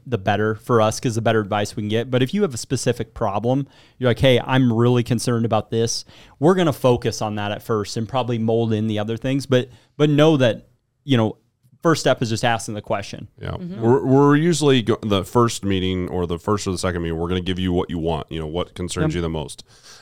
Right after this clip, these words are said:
Speaker 2: And then maybe the third or fourth meeting or a couple years down the right road, we're gonna give you what you need, um,
Speaker 3: Yeah.
Speaker 2: what we do on needs analysis. We're gonna say, "Okay, you know, we took care of your four oh one K, your investments, everything, but you need life <laughs> insurance,"
Speaker 3: Yeah.
Speaker 2: you know, so we're gonna g-,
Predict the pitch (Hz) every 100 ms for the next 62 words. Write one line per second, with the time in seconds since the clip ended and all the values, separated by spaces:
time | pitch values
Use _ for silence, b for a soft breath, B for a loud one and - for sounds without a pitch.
0 | - 107 110 113 110 101 87 - 98 87
1 | 85 - 92 92 87 85 80 92 87 85
2 | 87 82 82 82 82 80 - 87 85 80
3 | 85 95 92 87 85 85 80 80 82 76
4 | - _ - 85 82 85 92 - 92 87
5 | 87 85 95 87 82 87 85 78 82 78
6 | 80 - 80 87 82 80 85 78 82 85
7 | - B B B B _ - _ 98 85
8 | 87 120 113 117 107 101 98 92 98 95
9 | 92 - 87 85 85 82 85 - 85 82
10 | 82 78 80 82 92 92 90 90 82 80
11 | 78 76 - - 120 - 127 - - 95
12 | 87 85 - 87 85 95 92 87 76